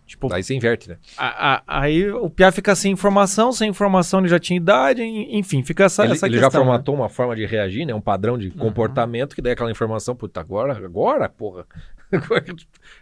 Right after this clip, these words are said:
Speaker 2: não vai funcionar. O, o legal da história, porque é uma história real, né? O Era Uma Vez, o, é Hillbilly Elegy, né? O filme original,
Speaker 1: Uhum.
Speaker 2: né? Uma elegia dos, dos Hillbilly, é os, dos caipira, né? Uma coisa assim. E, e o filme todo é uma história real que o rapaz conta, e ele,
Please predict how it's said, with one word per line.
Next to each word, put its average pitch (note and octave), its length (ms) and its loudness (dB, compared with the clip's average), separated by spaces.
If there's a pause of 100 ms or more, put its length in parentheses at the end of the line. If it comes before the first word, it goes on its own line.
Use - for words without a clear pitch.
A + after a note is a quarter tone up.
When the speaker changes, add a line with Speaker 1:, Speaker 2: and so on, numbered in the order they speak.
Speaker 2:
não C3+ 120 -4
vai F3+ 120 4
funcionar. G#2 460 -4 (320)
O, F#3 200 2
o - 20 4
legal D3 280 6
da G#2 120 -2
história, D3+ 280 2
porque - 100 -2
é - 20 4
uma - 20 4
história G3 200 2
real, D3 200 4
né? G#2 160 0
O G2 100 -2
Era A2 80 -2
Uma A2+ 160 -6
Vez, G#2 600 -8
o, - 500 -18
é F2 180 -8
Hillbilly C#3+ 480 0
Elegy, F#2 400 -6
né? G2+ 200 -8
O F#2 200 -14
filme F#2+ 300 -12
original, F2+ 360 -6
Speaker 1:
Uhum. E2 100 -6
Speaker 2:
né? G2+ 60 -8 (220)
Uma G2+ 140 0
elegia G#2+ 380 0
dos, A2 500 -4
dos G2 160 -4
Hillbilly, A2 400 2
é C3+ 60 2
os, A2 240 -6
dos G2 160 -18
caipira, G2+ 340 -4
né? F2+ 80 -8
Uma E2+ 80 -14
coisa G2+ 200 -8
assim. F#2+ 140 -8 (520)
E, A2 280 0
e A2+ 140 -2
o A#2 80 0
filme F3 240 2
todo D3+ 340 4
é G2 60 2
uma G2+ 140 -4
história G#2+ 240 0
real C3 180 2
que - 80 -8
o G2+ 40 -4
rapaz G2 340 -8
conta, D#3 360 -6
e G#2 40 -4
ele, A#2 140 -6